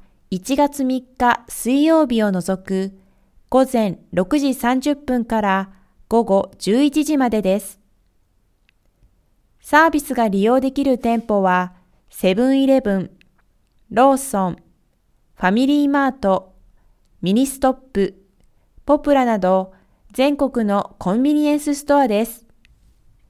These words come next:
一部対応していない店舗もありますので、詳しくは店舗でお問い合わせください。必要なものは、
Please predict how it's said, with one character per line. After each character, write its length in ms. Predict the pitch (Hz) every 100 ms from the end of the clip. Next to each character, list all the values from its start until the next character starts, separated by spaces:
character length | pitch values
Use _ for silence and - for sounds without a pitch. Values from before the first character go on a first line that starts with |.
| _ _ _ _ _ _ -
一 260 | 202 320
部 140 | 311 294
対 320 | 240 285 294
応 100 | 294
し 100 | 294
て 160 | 285
い 60 | 285
な 140 | 285
い 80 | 294
店 240 | 285 302 294
舗 120 | 262
も 100 | 226
あ 80 | 208
り 100 | 220
ま 140 | 247
す 120 | 247
の 120 | 226 214
で、 320 | 196 190 190 _ -
詳 200 | 214 233
し 120 | 240
く 140 | - 202
は 260 | 196 196 _
店 200 | 240 294
舗 140 | 294 262
で 120 | 220
お 100 | 190
問 220 | 190 233
い 60 | 254
合 60 |
わ 60 | 254
せ 140 | 262
く 80 | 247
だ 140 | 240
さ 200 | 247 254
い。 140 | 240 - _ _ _ _ _ _ _ _ _ _ _ _ _ _ _ _ _
必 300 | - - 285
要 160 | 294
な 120 | 285 285
も 120 | 285
の 180 | 285 262
は、 320 | 214 208